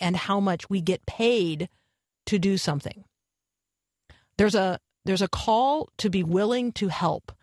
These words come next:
and there is a responsibility,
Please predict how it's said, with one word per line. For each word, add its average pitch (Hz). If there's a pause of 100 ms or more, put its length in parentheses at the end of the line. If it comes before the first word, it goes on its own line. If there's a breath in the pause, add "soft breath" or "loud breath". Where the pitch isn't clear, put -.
(340)
and 180
there 180
is 185
a 175
responsibility, 165